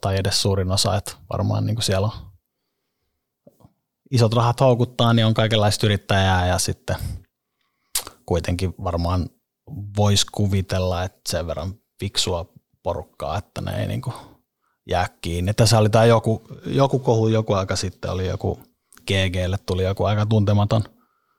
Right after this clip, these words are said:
nimimerkki isoihin, isoimpiin käteispeleihin, no Limittiin nimenomaan, ja sillä oli joku niinku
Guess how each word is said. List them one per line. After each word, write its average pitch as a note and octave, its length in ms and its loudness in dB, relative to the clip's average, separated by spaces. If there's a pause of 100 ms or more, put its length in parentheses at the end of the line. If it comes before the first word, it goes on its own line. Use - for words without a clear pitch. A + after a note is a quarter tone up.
(480)
nimimerkki A2+ 680 6
isoihin, G#2+ 580 4 (360)
isoimpiin B2+ 480 4
käteispeleihin, G2+ 840 2
no G2 200 4
Limittiin F#2 460 0
nimenomaan, E2 580 -2
ja G#2 80 0 (220)
sillä F2+ 260 -2
oli F2+ 120 0
joku E2+ 240 -2
niinku - 340 -2